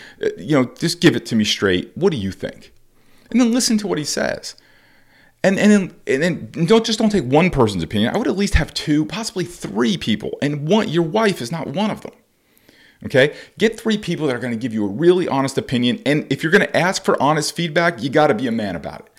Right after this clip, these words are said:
right? You gotta be able to say, "Thank you. And I take that not as, uh, negative criticism, but constructive criticism that we're gonna use to help him bet-, help him get better." Okay? So you gotta be able to, if you're gonna ask for honest advice, you gotta be ready to, you gotta be ready to hear it. Now,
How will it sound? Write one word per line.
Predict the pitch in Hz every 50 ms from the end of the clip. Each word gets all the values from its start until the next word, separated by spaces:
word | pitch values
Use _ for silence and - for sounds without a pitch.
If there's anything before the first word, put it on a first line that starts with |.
| - - - -
right? | - 110 123 120
You | 117 117
gotta | 107 139 151 160 170
be | 165 165 165
able | 147 143
to | 135
say, | - - - 131 120 113 107 107 - - - - - - -
"Thank | - - - 151 131 120 131 143 - -
you. | 175 185 202 233 240 - - -
And | 104 101
I | 95 92
take | - - - 117 113 -
that | 113 104 - -
not | 104 98 95 98 - - - 98
as, | 95 90 87 87 85 - - - -
uh, | 85 76 78
negative | 90 92 107 107 120 127 131 131
criticism, | - - 156 147 151 147 - 151 165 175 156
but | 107 90 -
constructive | - 92 - - - - 110 113 113 - 127 -
criticism | - 147 139 139 - - 139 135 139 117
that | 107 -
we're | - 104
gonna | 104 98 90
use | 85 80 87 110 131 147 151 147 - - - - - -
to | -
help | 113 110 110 110
him | - 104 87
bet-, | 78 - - - -
help | 101 107 107 107
him | 95
get | 87 - -
better." | - - - - - - _ _ _ _ _ _ _ _ _ _ - -
Okay? | - 113 127 143
So | 139 - 143
you | 139
gotta | 135 160 160 156 165
be | 139 151 147
able | 135 131 123
to, | - - 131 127 120 - -
if | - 104 117
you're | 123 131
gonna | 127 - -
ask | 123 131 - -
for | - 131
honest | 131 135 135 127 -
advice, | 117 107 104 98 101 98 -
you | 92
gotta | 95 92 95
be | 98 90
ready | 87 90 87 87
to, | 85 -
you | - -
gotta | - 87 87
be | 87
ready | 85 85 85 80
to | 80
hear | 80 78 -
it. | - - _ _ _ _ _ _ _ _ _ _ _ _ _ _ _ _ _ _ - - - -
Now, | 120 120 107 - -